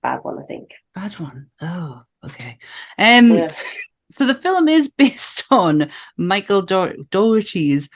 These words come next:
Speaker 2: short film, Season
Speaker 1: Yes.
Speaker 2: Greetings, which came
Speaker 1: I
Speaker 2: out in
Speaker 1: watched that.
Speaker 2: nineteen ninety.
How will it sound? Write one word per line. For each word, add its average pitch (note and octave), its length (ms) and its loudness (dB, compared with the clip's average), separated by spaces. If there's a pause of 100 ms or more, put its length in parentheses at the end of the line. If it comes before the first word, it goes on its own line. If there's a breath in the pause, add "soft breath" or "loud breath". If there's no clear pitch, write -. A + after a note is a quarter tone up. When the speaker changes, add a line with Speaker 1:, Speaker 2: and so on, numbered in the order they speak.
(120 soft breath)
Speaker 2:
short G3 480 -2
film, D#3+ 500 -2 (120)
Season F3+ 340 -4
Speaker 1:
Yes. E3 80 -2
Speaker 2:
Greetings, D#3+ 460 -2
which E3+ 200 -6
came F#3+ 120 2
Speaker 1:
I F3+ 60 4
Speaker 2:
out E3 80 4
in F3 140 4
Speaker 1:
watched - 20 2
that. F#3 60 4
Speaker 2:
nineteen A3+ 240 0
ninety. G#3+ 360 -6